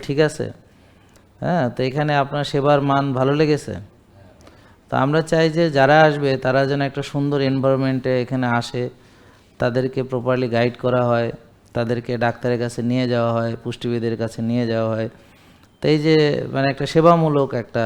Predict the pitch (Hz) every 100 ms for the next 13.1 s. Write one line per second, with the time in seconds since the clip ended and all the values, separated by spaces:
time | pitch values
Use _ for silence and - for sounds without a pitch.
0 | 107 110 110 135 165 147 143 143 139 139
1 | 156 156 160 160 147 151 175 165 175 151
2 | 120 117 120 123 151 147 156 151 143 143
3 | 139 139 143 135 127 127 - - - -
4 | _ - 135 139 139 123 131 135 127 123
5 | 127 123 123 123 - - 120 127 120 120
6 | 123 - 139 151 139 131 113 117 117 117
7 | 123 120 117 117 113 - 117 110 120 123
8 | 120 117 110 104 104 107 - - - -
9 | _ _ _ - 117 131 127 123 135 139
10 | 131 127 123 131 127 127 139 147 165 165
11 | 156 156 156 143 117 101 110 - _ _
12 | _ _ _ _ _ 120 117 120 139 143